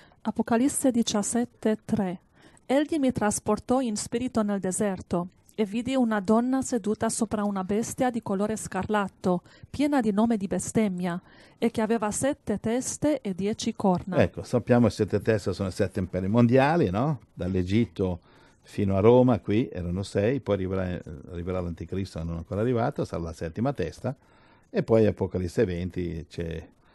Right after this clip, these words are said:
Speaker 2: Apocalisse diciassette, c'è l'ottavo, che sappiamo dopo il millennio. Ok. Ora, il nemico sa bene che presto, ovvero non avrà più bisogno della prostituta Babilonia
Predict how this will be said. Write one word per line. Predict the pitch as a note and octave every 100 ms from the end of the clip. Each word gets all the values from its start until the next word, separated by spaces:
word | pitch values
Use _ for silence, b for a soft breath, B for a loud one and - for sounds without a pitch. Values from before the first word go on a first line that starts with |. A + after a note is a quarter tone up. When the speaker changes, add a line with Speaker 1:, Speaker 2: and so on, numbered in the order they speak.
| b b -
Speaker 2:
Apocalisse | - E2+ F#2 F2
diciassette, | F#2+ F2+ G#2+ G#2 G#2+ A2+
c'è | F#2+
l'ottavo, | F#2 F#2+ - E2+ D#2+ D#2+ E2 D#2+
che | -
sappiamo | - E2 - E2
dopo | E2 F2
il | E2+
millennio. | E2+ - - -
Ok. | - - - - _ _ b b b b b b b b _ _
Ora, | - F3 C3+
il | D#3+
nemico | D#3 G3 F#3+ - A#2+ C3+ - - B B B B B B B B2+ -
sa | - C3+
bene | B2 C#3+ A#2+ G2+
che | - G#2 F#2+
presto, | B2 B2+ F2 - F2 F2+ C3 _ _ _ _ _ -
ovvero | F2+ F#2 F2+
non | G#2 A2
avrà | G#2+ G#2
più | G#2
bisogno | F2+ F2+ F2 D3+ F#3
della | G2+ F#2
prostituta | - F2+ - F2 G2+ F#2 F2
Babilonia | E2+ F2 F2 F#2+ G#2 G#2 G2 F#2